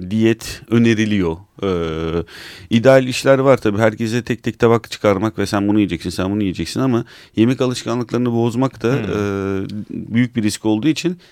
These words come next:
Speaker 1: sadece tavsiyelerde bulunuyor. Sporcular, profesyonel sporcular genellikle kendi bedenlerini bildikleri için,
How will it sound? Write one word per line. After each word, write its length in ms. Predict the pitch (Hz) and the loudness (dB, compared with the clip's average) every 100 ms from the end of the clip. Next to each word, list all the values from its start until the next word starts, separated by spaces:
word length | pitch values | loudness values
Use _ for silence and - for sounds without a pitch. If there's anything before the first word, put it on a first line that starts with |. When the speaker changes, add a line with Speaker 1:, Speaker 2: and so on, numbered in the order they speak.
| - | -8
Speaker 1:
sadece 320 | - 131 165 | -2 0 0
tavsiyelerde 800 | 156 139 - 135 123 110 104 107 | 4 4 4 2 2 0 -4 -6
bulunuyor. 840 | 87 90 87 85 107 160 - - | -8 -4 -4 -2 -2 -2 -2 -6
Sporcular, 540 | - - 151 143 131 135 | -6 -4 0 0 2 0
profesyonel 380 | 147 143 143 139 | 0 -2 -2 -8
sporcular 440 | - 131 123 135 | -6 -10 -4 -4
genellikle 460 | 127 143 151 170 139 | -2 -2 -2 -4 -6
kendi 300 | 127 123 123 | -4 -4 -4
bedenlerini 400 | 120 117 120 120 | -4 -4 -6 -6
bildikleri 400 | 127 131 254 208 | -6 -8 -8 -8
için, 220 | - - | -8 -12